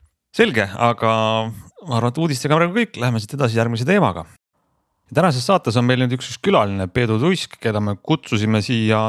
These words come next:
selleks, et, äh, rääkida u-, ühest uuest äpist.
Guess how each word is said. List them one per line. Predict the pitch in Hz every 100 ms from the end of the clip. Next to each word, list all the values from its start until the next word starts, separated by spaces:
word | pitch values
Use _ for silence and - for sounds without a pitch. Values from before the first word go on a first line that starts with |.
| 113
selleks, | 143 120 - 120
et, | 117 _ -
äh, | 117 - - - - - - 101
rääkida | 127 131 131 110 113
u-, | 120 -
ühest | 123 123 -
uuest | 147 131 -
äpist. | 127 - 80 -